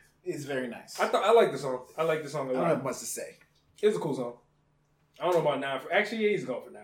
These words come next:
Speaker 2: He's nine.
Speaker 1: That's not for nine.
Speaker 2: Yeah, 'cause I think, you know, I've actually,
Speaker 1: Numbers don't lie.
Speaker 2: I've been trying to figure out, like, what he means by all these nine
Speaker 1: Talking
Speaker 2: for
Speaker 1: about
Speaker 2: nine.
Speaker 1: Billboard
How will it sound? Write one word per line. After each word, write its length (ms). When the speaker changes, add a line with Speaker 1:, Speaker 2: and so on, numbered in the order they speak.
Speaker 2:
He's 220
nine. 220
Speaker 1:
That's 200
not 180
for 80
nine. 120
Speaker 2:
Yeah, 200
'cause 120
I 140
think, 300
you 80
know, 160
I've 200
actually, 260
Speaker 1:
Numbers 320
don't 220
lie. 100
Speaker 2:
I've 80
been 100
trying 140
to 60
figure 280
out, 140
like, 120
what 180
he 100
means 180
by 220
all 200
these 220
nine 180
Speaker 1:
Talking 140
Speaker 2:
for 100
Speaker 1:
about 60
Speaker 2:
nine. 160
Speaker 1:
Billboard 300